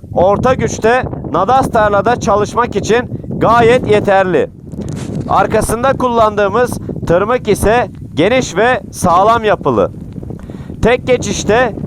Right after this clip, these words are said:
güzel bir alanı işliyor. Tırmığın dişleri toprağın yüzeyine tam oturuyor. Alt tabakayı bozmadan üst kısmı hafifçe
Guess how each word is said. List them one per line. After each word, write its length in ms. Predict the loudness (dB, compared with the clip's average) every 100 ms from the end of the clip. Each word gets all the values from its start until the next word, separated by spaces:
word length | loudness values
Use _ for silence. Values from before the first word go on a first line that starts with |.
| -2
güzel 420 | 0 4 4 4
bir 120 | 2
alanı 420 | 2 4 2 2 -2
işliyor. 540 | -4 0 2 2 0 -6 -10 -12 -12 -12 -8 -8 -6 -2
Tırmığın 760 | 2 2 2 2 0 -2 -4 -2
dişleri 580 | -2 0 0 2 2 0 -6 -16 -16 -16 -12 -10 -2
toprağın 480 | 0 0 2 2 2
yüzeyine 560 | -2 0 2 2 0 2
tam 180 | 0 2
oturuyor. 520 | 2 2 2 2 2 -2 -6 -6 2
Alt 300 | 2 2 0
tabakayı 520 | 2 2 2 0 2
bozmadan 600 | 2 2 2 2 2 0 -4 -8 -2
üst 320 | -2 -2 -2
kısmı 320 | -2 0 0
hafifçe 840 | 0 0 0 2 -2 2 2 2